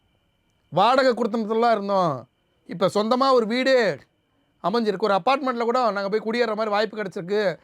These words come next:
அப்படின்ற மாதிரி இருக்கும். அதே சமயத்துல வாஸ்து குறைபாடெல்லாம் கொஞ்சம் சரியா பார்த்துக்கணும். அதே மாதிரி தீ விபத்துகள்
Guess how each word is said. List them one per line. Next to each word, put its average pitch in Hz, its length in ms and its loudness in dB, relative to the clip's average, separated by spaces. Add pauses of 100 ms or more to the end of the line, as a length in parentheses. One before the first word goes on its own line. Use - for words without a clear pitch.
(140)
அப்படின்ற 226 300 -2
மாதிரி 226 220 2
இருக்கும். 233 540 0 (840)
அதே 226 220 0
சமயத்துல 247 640 -2 (920)
வாஸ்து 233 360 0
குறைபாடெல்லாம் 233 460 0
கொஞ்சம் 233 180 -2
சரியா 220 220 -2
பார்த்துக்கணும். 220 720 -2 (1700)
அதே 214 200 0
மாதிரி 220 540 2 (440)
தீ 277 240 0
விபத்துகள் 254 720 -2